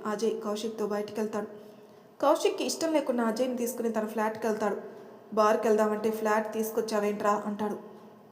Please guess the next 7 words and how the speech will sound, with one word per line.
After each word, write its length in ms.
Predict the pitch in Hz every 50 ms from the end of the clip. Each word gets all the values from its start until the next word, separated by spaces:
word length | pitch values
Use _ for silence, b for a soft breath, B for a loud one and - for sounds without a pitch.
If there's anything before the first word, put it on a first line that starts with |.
| -
"పగటిపూట 500 | - 202 202 233 233 254 - 233 214 214
కొత్తగా 440 | 220 220 - 226 214 220 240 233 240
పెళ్ళైన 400 | 226 - 220 220 226 233 233 226
వాడివి 320 | 226 214 208 208 214 226 220
బార్కి 380 | 208 220 220 220 220 220 -
వెళ్తే 200 | 226 220 220 220
బాగోదేమో." 640 | 196 196 208 214 220 226 233 226 220 220 220 240 277